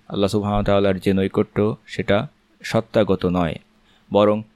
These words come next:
তার জ্ঞানের মাধ্যমে তিনি তার সৃষ্টি জগতের প্রতি নিকটবর্তী। যেমন কুরআনের অন্যত্র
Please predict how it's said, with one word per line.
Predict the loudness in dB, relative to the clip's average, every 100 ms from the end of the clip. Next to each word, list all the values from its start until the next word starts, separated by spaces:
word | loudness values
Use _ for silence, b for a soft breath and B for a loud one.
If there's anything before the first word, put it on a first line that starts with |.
| _
তার | -6 -4 0
জ্ঞানের | 2 2 2
মাধ্যমে | 0 0 0 0
তিনি | -2 -4
তার | -4
সৃষ্টি | -4 -8 -4 -4
জগতের | -2 -2 -2 -4
প্রতি | -4 -4 -6 -6 -4
নিকটবর্তী। | -4 -2 -6 -8 -8 -10 -12 _ _ _ b b b b
যেমন | 2 4 4
কুরআনের | 2 2 2 2
অন্যত্র | 0 0 0 2 0